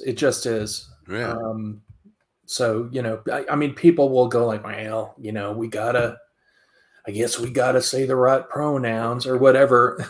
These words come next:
Speaker 1: <laughs> you know, and, but in Texas, there'll be, there's hostility in some places. Um, I'm sure, like, in the places, uh, like Austin or,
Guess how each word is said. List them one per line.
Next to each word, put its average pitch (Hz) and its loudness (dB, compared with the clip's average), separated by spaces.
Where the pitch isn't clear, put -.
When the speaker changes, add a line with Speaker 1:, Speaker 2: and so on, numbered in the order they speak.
Speaker 1:
<laughs> - -16
you 170 4
know, 143 -4
and, 127 -6
but 151 0
in 127 -10
Texas, 151 -4
there'll 120 -4
be, 117 -6
there's 120 -8
hostility 113 -4
in 120 -10
some 110 -4
places. - -16
Um, 117 -2
I'm 127 -2
sure, 147 2
like, 123 4
in 120 -2
the 110 0
places, 120 -4
uh, 113 0
like 113 -2
Austin 120 0
or, 107 -4